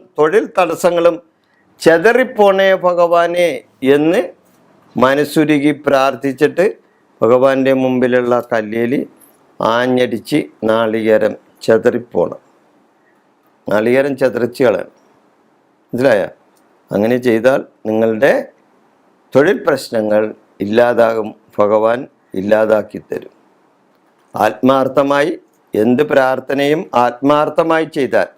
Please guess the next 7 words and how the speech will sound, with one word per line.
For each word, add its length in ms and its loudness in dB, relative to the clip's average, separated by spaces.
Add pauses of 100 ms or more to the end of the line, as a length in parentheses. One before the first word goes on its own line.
(220)
എന്ത് 320 2
പ്രവൃത്തിയും 800 0 (500)
ആത്മാർത്ഥമായി 920 0
ചെയ്താൽ 460 -2 (240)
അതിന് 220 -4
ഫലപ്രാപ്തി 680 -2
കിട്ടും. 380 -8